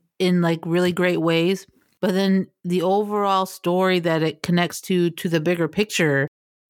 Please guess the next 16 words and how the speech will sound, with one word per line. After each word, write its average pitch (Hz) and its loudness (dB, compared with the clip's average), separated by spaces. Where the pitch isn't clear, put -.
of 190 -2
the, 180 2
of 170 -2
the 165 -4
Star 170 -2
Wars 156 0
galaxy, 151 -2
it's 214 -2
amazing. 151 0
I - -4
mean, 190 2
like 196 -2
you 190 -2
said, 151 -2
top 220 0
tier 165 0